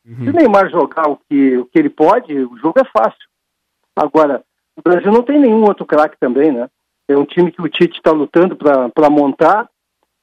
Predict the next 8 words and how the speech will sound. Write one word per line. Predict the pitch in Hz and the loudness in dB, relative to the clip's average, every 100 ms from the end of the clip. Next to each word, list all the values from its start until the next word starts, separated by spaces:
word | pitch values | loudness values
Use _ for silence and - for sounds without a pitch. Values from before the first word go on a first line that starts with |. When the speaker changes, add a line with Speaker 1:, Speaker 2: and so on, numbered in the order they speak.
| _ - | _ 0
Speaker 2:
Não | 160 160 | 2 2
é | 156 | -2
fácil | - 156 156 165 | -2 -2 -2 -2
montar, | 151 139 160 180 214 | -2 0 0 0 0
ele | 143 | -4
faz | 127 170 135 | -6 -6 -4
algumas | 139 139 151 123 | -2 0 0 -2
escolhas | - - 156 139 | -14 -4 -2 -2